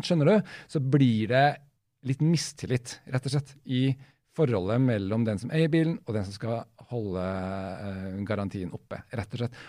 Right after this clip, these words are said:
Og det tror jeg nok at du ser litt når jeg ser på forumer og sånn, at folk har litt problemer med, og det, jeg tror mye av grunnen til at det er så mye snakk om dette her, for at, i hvert fall mine erfaringer er at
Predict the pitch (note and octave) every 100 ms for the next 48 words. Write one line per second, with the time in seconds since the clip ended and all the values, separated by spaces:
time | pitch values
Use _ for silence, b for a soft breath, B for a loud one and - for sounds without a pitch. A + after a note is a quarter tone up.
0 | B C#3 C3 F#3 F#3+ C#3 A2+ G#2+ A2 C3
1 | - B2+ - - - - A2+ F#2 A2 C3
2 | - C#3 C3 B2 - A2+ - A2+ A#2+ G2+
3 | G2+ G#2+ B2+ A#2+ B B B - C3+ -
4 | - _ _ _ - - - - A2 D3+
5 | D3 C#3+ C3 A2 F#2+ A#2 A2+ A2+ - _
6 | - C3 A2 - C#3 - D3+ D#3+ D3 C#3
7 | C#3+ - - D3 C3+ A2 G#2 C3+ A#2+ D#3+
8 | D3+ D3 E3 - - F#3 F#3 F3 D#3 D#3
9 | - - - _ _ - - C#3 C#3 D3
10 | D3 A2+ G#2+ A2+ G2 D3 G2 G2+